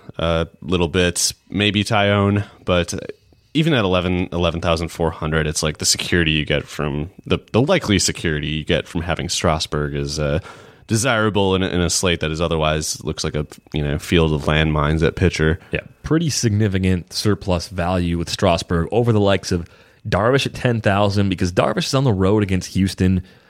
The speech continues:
Speaker 2: Aside from not striking out a lot, the Astros, of course, put a ton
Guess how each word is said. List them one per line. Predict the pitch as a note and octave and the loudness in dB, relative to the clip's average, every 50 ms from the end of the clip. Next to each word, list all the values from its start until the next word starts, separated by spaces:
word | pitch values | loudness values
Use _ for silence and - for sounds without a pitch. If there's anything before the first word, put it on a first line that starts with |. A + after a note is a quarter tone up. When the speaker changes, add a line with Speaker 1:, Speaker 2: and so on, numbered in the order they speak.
| _ _ - | _ _ -10
Speaker 2:
Aside | - - - B2 B2 C3+ B2+ | -6 -2 0 2 2 2 2
from | B2 B2 | 0 0
not | A2+ G#2+ - | 0 0 0
striking | - - - G2 F2 - - E2 F#2 | -2 -2 0 0 0 0 -2 -2 0
out | A2 A2+ G#2+ | 2 2 4
a | G2+ | 4
lot, | G2 F#2+ F#2+ F#2 - | 4 4 4 2 2
the | - C#2+ | 0 -2
Astros, | F2 F2 F2 - - G2 F2 D#2+ | 0 0 0 -2 0 -2 -2 -2
of | E2 - - | -2 -6 -2
course, | - E2+ E2+ D#2+ | 0 0 0 0
put | - - - F2+ F2 D#2+ - - | -2 -4 0 0 0 0 0 -4
a | - | -8
ton | - - - G2 F2+ F2 E2 D#2+ D#2 | -8 -4 0 2 2 4 2 0 -2